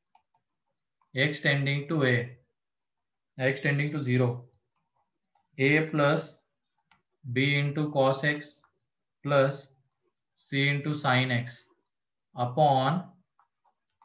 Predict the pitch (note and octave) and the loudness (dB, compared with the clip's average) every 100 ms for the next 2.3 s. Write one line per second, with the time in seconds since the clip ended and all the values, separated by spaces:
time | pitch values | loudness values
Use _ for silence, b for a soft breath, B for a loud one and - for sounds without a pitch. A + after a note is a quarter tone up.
0 | _ A#2+ B2 - D3+ B2+ A#2 - _ _ | _ -4 -4 -4 0 0 0 -6 _ _
1 | _ - C3 C3 D3+ D3+ C#3 C3+ D#3+ D#3 | _ -8 -4 -2 -2 0 0 0 -2 -2
2 | C#3+ B2 | -2 -4